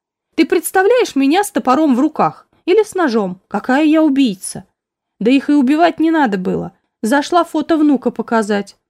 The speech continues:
Они обрадовались, кофе их напоила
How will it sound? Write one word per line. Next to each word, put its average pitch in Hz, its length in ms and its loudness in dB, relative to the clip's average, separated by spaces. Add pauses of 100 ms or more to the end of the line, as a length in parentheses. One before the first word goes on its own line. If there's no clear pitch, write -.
(140)
Они 254 240 4
обрадовались, 220 800 0 (320)
кофе 320 420 0
их - 120 -6
напоила 254 720 0